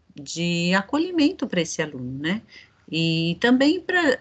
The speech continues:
pra nós mesmos, né? De ter, assim, alguns cuidados, né? "Ah, não sabe nada." Não, sabe.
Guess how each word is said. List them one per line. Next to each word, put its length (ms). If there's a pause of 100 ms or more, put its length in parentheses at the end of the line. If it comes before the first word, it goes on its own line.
(160)
pra 200
nós 280
mesmos, 340
né? 220
De 120
ter, 280
assim, 280
alguns 340
cuidados, 580
né? 80
"Ah, 120
não 140
sabe 380
nada." 360
Não, 280 (260)
sabe. 540